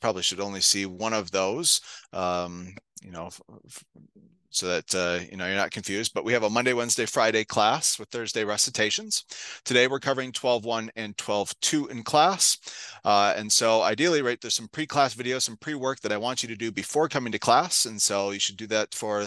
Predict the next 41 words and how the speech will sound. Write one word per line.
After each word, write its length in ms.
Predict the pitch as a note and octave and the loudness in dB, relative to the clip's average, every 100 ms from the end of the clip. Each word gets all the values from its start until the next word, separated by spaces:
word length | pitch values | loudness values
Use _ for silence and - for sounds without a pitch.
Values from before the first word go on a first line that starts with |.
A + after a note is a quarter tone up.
| F#2+ | -4
watch 180 | A2 - | -2 -2
the 80 | - | -4
pre-class 380 | C3 B2 A#2 | -6 0 0
videos 260 | - A2 G#2+ | 0 -4 -4
for 140 | - | -6
twelve 300 | - B2 A2+ | -4 0 0
one 200 | G#2+ A2 | 0 -2
and 200 | G2+ G#2 | -4 -8
twelve 300 | - G2 F#2+ - | -4 -4 -2 -2
two. 260 | A#3 B3 G#3+ - - - - | -2 -2 -10 -12 -10 -12 -4
And 220 | A2+ A#2+ | 0 2
then 220 | A#2+ A#2 A#2 | 2 2 0
in 160 | A2 | -4
Wednesday's 420 | A#2 B2+ - A#2+ | -2 0 2 2
class, 340 | - A2+ A#2 - | 2 2 2 0
right, 300 | G#2 - - | -4 -6 -8
you 60 | G2+ | -4
should 220 | - G2 | -4 0
watch 320 | F#2+ F#2+ - | 0 2 -2
the, 120 | F#2+ | -4
the 100 | D#2 | -10
pre-class 420 | - G#2 G2 F#2 | -10 -2 0 0
videos, 580 | G2+ F#2+ F#2 F2+ E2+ - - - | 0 -2 -2 0 0 0 -2 -4
uh, 180 | F2+ | -2
for 160 | E2+ F2 | -2 -8
twelve 280 | - E2+ - | -6 -4 -2
three 300 | F3+ F#3 E3 | 4 6 6
and 120 | A2 | 4
so 140 | C3+ | 2
on 100 | A#2 | 2
and 100 | A2 | 2
so 140 | - B2 | 0 0
forth. 240 | - F#2 | -4 -4
So 100 | G#2 | -4
this 140 | G#2+ A2+ | -2 -2
should 180 | A2+ | -2
tell 180 | - A2 | 0 2
you 140 | G#2+ G2 | 0 -2
kind 180 | G#2 | -6
of 180 | G2+ F2+ - | -6 -10 -16
what, 420 | F#2 G#2 - | 0 0 2